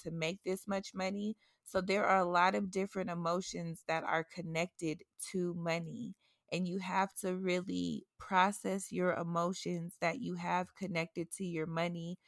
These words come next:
so you can understand how and why you do what you do. Are you guilty? Are you ashamed that you're in the place that you're in, whether it be positive or negative? Does that impact how you spend the money?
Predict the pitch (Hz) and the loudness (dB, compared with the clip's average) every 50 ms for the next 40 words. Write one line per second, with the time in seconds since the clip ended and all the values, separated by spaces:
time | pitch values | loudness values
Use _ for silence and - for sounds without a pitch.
0 | - - _ _ - - - 190 185 190 185 185 185 - 208 180 - - 165 170 | -20 -20 _ _ -14 0 0 2 2 2 0 -2 -2 -2 -4 -4 0 0 0 0
1 | 175 175 180 180 - - - 175 165 165 160 - 220 175 - _ - - - 185 | 2 0 -2 -2 -2 -4 -2 -2 0 0 -2 -4 -8 -10 -12 _ -8 -6 0 4
2 | 185 175 175 180 180 190 202 196 208 220 220 - _ _ _ _ _ - 170 175 | 6 8 8 8 8 8 6 4 2 -2 -6 -10 _ _ _ _ _ 0 2 2
3 | 175 175 170 165 170 170 170 175 175 180 175 180 190 202 185 180 170 160 151 165 | 2 0 4 8 10 10 12 10 10 8 6 2 0 0 0 0 0 0 -2 0
4 | 175 185 190 170 175 170 175 - - - 170 160 165 170 175 170 165 156 156 170 | 0 0 2 2 2 0 0 -2 -6 -6 -6 -4 -2 0 0 0 0 -2 -6 -8
5 | 165 _ _ _ _ _ _ _ _ _ - 147 160 160 175 175 165 160 160 165 | -10 _ _ _ _ _ _ _ _ _ 6 6 6 6 4 2 0 -2 -2 0
6 | - 160 156 175 185 - - - 196 190 202 208 - - - - - - - 160 | 4 6 6 6 6 2 0 0 2 4 4 2 2 0 -2 -6 -8 0 2 4
7 | 160 160 170 170 170 170 160 - - 151 160 - - - - 160 165 180 196 214 | 4 4 4 2 2 0 0 0 0 -2 -2 -2 -2 2 4 6 6 6 4 4
8 | 226 208 208 202 - - - 180 180 185 - - 185 190 196 196 196 190 196 - | 4 2 2 2 0 2 6 6 6 6 2 -2 0 0 2 2 0 -2 -4 -4
9 | - 190 196 202 - - 185 190 - - 190 190 190 190 185 190 196 196 180 170 | -2 -2 -2 -2 0 0 -2 -2 -2 -2 -2 0 2 2 2 2 2 2 2 2
10 | 165 170 160 160 160 - 165 170 - - - - 170 175 175 180 - 165 175 170 | 4 4 4 2 2 0 -2 -6 -6 -6 -4 0 0 0 0 0 -4 -2 0 0
11 | 170 165 - - - 165 165 165 165 160 160 160 160 185 175 190 190 196 196 196 | 0 0 -4 -2 0 2 2 2 2 2 0 0 0 0 0 2 2 2 2 0
12 | 214 214 - _ - - - _ _ _ _ - - 170 175 180 180 175 175 180 | 0 -4 -10 _ -20 -20 -20 _ _ _ _ 6 6 6 8 8 8 8 8 6
13 | - - 170 185 196 - 202 190 185 185 - - 202 170 170 185 175 185 - - | 6 2 2 2 2 0 2 2 2 2 2 0 2 2 4 4 2 0 -2 -6
14 | - _ 165 165 185 185 190 185 180 175 175 170 170 175 185 190 202 208 220 | -4 _ 2 4 4 4 2 0 0 0 2 2 2 2 0 0 0 0 -2